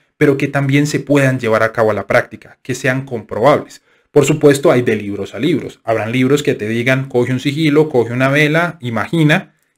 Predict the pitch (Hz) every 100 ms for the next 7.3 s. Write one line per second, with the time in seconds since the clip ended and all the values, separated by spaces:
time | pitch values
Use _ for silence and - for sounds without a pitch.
0 | - 104 104 - 160 160 143 131 131 135
1 | 139 131 131 135 135 143 135 - 135 139
2 | 160 160 165 165 - 120 127 139 139 127
3 | 120 120 120 123 135 143 139 147 160 160
4 | 160 156 120 127 127 123 135 135 135 -
5 | 131 131 131 120 123 127 135 139 156 156
6 | - 123 156 143 147 139 - 131 - 147
7 | 127 131 135